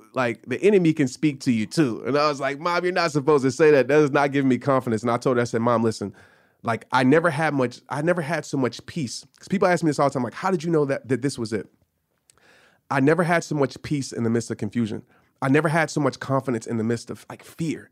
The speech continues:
Like, even my most fearful moment on stage, when I started speaking, I just had this confidence. I was like, "Mom, I just know that it's in." She was like, "You know what? Say no more. That's God speaking to you."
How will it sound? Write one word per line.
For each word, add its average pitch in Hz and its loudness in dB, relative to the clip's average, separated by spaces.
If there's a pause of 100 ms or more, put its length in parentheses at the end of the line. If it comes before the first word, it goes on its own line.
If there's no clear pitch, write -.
(120)
Like, 131 -6
even 185 0
my 180 2
most 165 0
fearful 165 0
moment 151 4
on 131 0
stage, 151 -2
when 143 0
I 165 0
started 147 -4
speaking, 165 -4
I 131 -14
just - -18
had 147 -12
this - -16
confidence. - -10 (520)
I - -10
was 139 -4
like, 139 -4
"Mom, 151 2
I 135 0
just 131 -8
know 139 2
that 117 -2
it's 117 -4
in." 123 0
She 131 -6
was 123 -2
like, 113 -4
"You 127 0
know 127 4
what? 127 2
Say 131 0
no 127 2
more. 120 2
That's 110 -6
God 113 -6
speaking 113 -4
to 113 -6
you." 104 -4